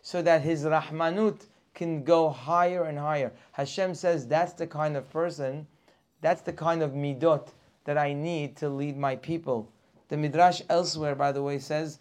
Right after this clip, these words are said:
that David HaMelech says Hashem tested him the same way, also with the way he took care of the sheep, of how he took care of the younger ones and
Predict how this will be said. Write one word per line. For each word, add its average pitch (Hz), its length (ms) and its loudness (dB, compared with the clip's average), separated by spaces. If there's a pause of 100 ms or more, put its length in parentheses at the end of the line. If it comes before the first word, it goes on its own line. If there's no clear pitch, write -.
(220)
that 139 140 -8
David 147 280 0
HaMelech 151 540 0 (500)
says 147 440 -4 (100)
Hashem 151 400 -4
tested 170 440 -2
him 131 320 -6 (200)
the 135 100 -6
same 165 480 -2
way, 151 320 0
also 147 640 -2 (220)
with 143 120 -6
the 139 100 -2
way 143 220 -2
he 135 100 -6
took 147 220 -10
care 143 260 -4
of 117 140 -6
the 120 80 -10
sheep, 139 380 -10 (240)
of 120 100 -14
how 139 220 2
he 131 120 -6
took 139 200 -6
care 135 220 2
of 117 120 -2
the 135 80 -2
younger 151 440 0
ones 123 420 -6
and 127 220 -10